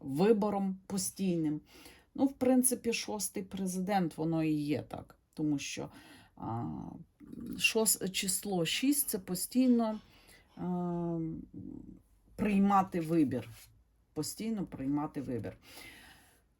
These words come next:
А, що між Єрмаком і Зеленським? Є вже розклад. А, нещодавно я в спільноті його викладала.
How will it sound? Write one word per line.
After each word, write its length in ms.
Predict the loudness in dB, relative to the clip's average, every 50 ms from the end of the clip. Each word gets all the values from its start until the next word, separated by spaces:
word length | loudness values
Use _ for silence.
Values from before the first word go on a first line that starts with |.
| _ _ _ _ -4
А, 520 | 0 2 2 4 4 4 4 4 4 4 2
що 380 | 4 6 8 10 12 12 12
між 300 | 12 12 12 10 8 8
Єрмаком 880 | 8 8 10 10 10 8 6 4 2 2 4 6 6 6 6 4 2 2 -2
і 200 | -4 -2 -2 0
Зеленським? 960 | 0 0 0 4 4 6 6 6 6 4 2 2 2 4 4 4 4 2 -2 -6 _ _ -8
Є 380 | -6 -4 0 2 4 4 4
вже 440 | 4 2 0 -2 0 2 2 2 0 -2
розклад. 720 | -4 -4 -2 -2 -2 -2 -2 2 4 4 4 2 0 -2 -8 _ _ _ _ _ _ _ _ _ -14 -8
А, 180 | -4 0 2 2
нещодавно 680 | 4 4 4 2 0 0 2 4 4 4 4 4 2
я 180 | 2 2 0 0
в 60 | 2
спільноті 720 | 0 -2 0 0 0 2 2 4 4 4 2 2 -2 -4
його 460 | -4 -4 -6 -6 -6 -4 -4 -2 -4 -4
викладала. 880 | -4 -8 -8 -6 -6 -4 -4 0 2 2 4 4 2 2 0 -4 -6